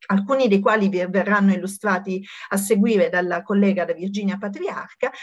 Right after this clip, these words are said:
come un video tutorial, ma anche la realizzazione di audio fac,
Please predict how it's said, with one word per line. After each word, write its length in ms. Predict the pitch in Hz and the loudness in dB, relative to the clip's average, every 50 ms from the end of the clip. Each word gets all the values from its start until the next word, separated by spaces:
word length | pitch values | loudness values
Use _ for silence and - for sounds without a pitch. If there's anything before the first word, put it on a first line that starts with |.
| - - _ | -18 -6 _
come 220 | 285 262 220 202 | 0 2 4 6
un 140 | 190 202 208 | 6 6 6
video 300 | 202 226 196 196 185 190 | 6 6 4 4 4 2
tutorial, 580 | - 202 202 180 165 165 165 190 240 311 330 | 0 -2 -2 0 0 0 2 2 2 0 2
ma 220 | 339 254 220 202 220 | 2 0 2 2 0
anche 260 | 285 311 285 - 302 | -2 -2 -6 -4 -4
la 140 | 233 196 180 | -2 -2 -2
realizzazione 880 | 185 202 202 196 196 196 196 202 202 202 - - 311 311 277 226 190 | 0 0 2 2 2 2 0 -2 -4 -6 -8 -10 -10 -8 -4 -4 -4
di 160 | 170 180 190 190 | -2 0 2 2
audio 340 | 185 196 190 165 180 180 | 2 2 0 -2 -4 -6
fac, 640 | 175 - - 320 277 220 196 - _ - - - | -6 -4 -2 -2 -2 -2 -2 -6 _ -12 -12 -12